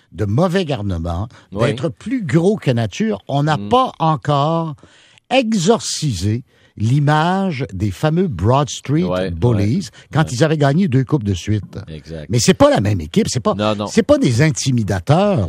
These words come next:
Speaker 1: là.
Speaker 2: Non, non, pas du tout. Ça frappe quand même.
Speaker 1: Ouais.
Speaker 2: Euh, ils sont excellents, ils sont talentueux, ils ont de très bons jeunes défenseurs, ils ont un bon gardien, comme je l'ai mentionné. Tu sais, vous savez, en deux mille dix, la dernière fois que les deux équipes se sont affrontées, c'est le printemps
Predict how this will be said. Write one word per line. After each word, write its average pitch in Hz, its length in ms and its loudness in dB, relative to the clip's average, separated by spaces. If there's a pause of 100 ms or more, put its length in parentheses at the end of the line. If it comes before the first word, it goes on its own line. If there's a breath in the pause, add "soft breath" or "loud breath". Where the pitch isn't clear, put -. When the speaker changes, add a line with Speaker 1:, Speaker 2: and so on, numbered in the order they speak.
Speaker 1:
là. 67 220 -8
Speaker 2:
Non, 101 420 -2
non, 101 160 -4
pas 113 140 0
du 90 140 -6
tout. - 220 -8
Ça - 260 -6
frappe 107 400 -4
quand 185 180 4
même. 220 320 -2
Speaker 1:
Ouais. 110 260 0
Speaker 2:
Euh, 92 320 2
ils 98 60 -10
sont 95 320 -4
excellents, 113 600 0
ils - 120 -8
sont 95 180 -8
talentueux, 139 1000 0
ils 95 160 -8
ont 90 80 -8
de 82 120 -10
très 156 340 -2
bons 165 240 0
jeunes 151 300 0
défenseurs, 131 800 -2 (540 loud breath)
ils 101 140 -4
ont 101 160 -2
un 98 180 -4
bon 113 220 2
gardien, 110 420 0
comme 98 200 -2
je 90 100 -2
l'ai 90 200 2
mentionné. 87 680 -2 (960 loud breath)
Tu - 60 2
sais, 269 60 6
vous 180 60 0
savez, 160 320 4
en 165 80 2
deux 123 140 4
mille 110 220 0
dix, 117 520 -2
la 107 140 0
dernière 139 380 0
fois 143 240 -2
que - 100 -6
les 90 60 -2
deux 90 200 0
équipes 127 220 -4
se - 100 -8
sont 92 220 -6
affrontées, 82 500 -6
c'est 92 380 -4
le 90 140 -2
printemps 98 440 -6